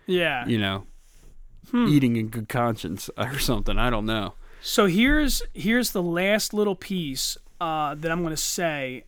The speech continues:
Speaker 1: and maybe I'm breaking the code right now, and people are gonna get real fucking mad at me,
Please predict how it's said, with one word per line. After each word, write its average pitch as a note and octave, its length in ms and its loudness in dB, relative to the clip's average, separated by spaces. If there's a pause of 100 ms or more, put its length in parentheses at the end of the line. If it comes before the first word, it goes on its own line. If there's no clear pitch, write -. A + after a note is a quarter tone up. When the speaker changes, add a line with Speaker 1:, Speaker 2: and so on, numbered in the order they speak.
Speaker 1:
and D#3+ 540 -2
maybe G#3+ 600 4 (100)
I'm F3+ 180 0
breaking F3 400 -2
the D3+ 60 -4
code F#3+ 420 0
right G3+ 240 0
now, G#3 440 -2
and C3 180 -12
people F#3 260 -8
are - 20 -6
gonna C#3+ 140 -8
get A#2 120 -10
real C#3+ 200 -10
fucking F#3 400 -6
mad F#3 240 -2
at F#3 160 -6
me, G3 180 -4